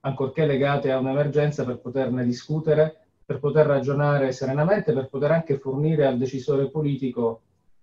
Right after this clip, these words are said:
il supporto necessario per intraprendere poi una, eh, una via, una strada di decisioni che vada nel senso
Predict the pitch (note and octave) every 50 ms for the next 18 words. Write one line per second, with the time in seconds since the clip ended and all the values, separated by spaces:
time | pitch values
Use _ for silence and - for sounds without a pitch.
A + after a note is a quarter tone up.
0 | _ _ D#3 C3+ B2+ C3 C3 B2 A#2 - - B2+ - _ D3 C#3+ C#3+ - - C3
1 | C3 C3+ D3+ D3 - - - C3+ C3+ C3+ C3+ C3+ B2 - B2+ B2+ B2 B2 B2+ -
2 | - C3 B2+ C3+ C#3 C#3 C3+ B2+ A#2+ B2 A#2+ - C3 B2+ B2+ B2+ B2 A#2+ A#2+ A#2+
3 | A#2+ A#2+ A#2 A#2 - - _ _ _ _ _ _ _ _ _ _ _ - B2 A#2+
4 | B2 A#2+ A#2+ A#2+ A#2 A#2 A#2 B2 C3 C3+ B2 B2 D#3 F3 E3+ D3 B2 A#2+ A#2 A#2
5 | A#2+ A#2+ - - - D3 D3+ D3 C#3+ C3 B2 A#2 B2 B2 B2 C3 B2+ - B2 -
6 | - C3+ C3 C3+ C3 C3 B2+ B2 - C3 A#2+ A2+ A#2+ D3+ C3 C3+ B2+ B2 B2 A#2+
7 | A#2+ A#2+ A#2 - - C3+ B2 B2 A#2+ - - A#2 A#2 A#2 A2+ -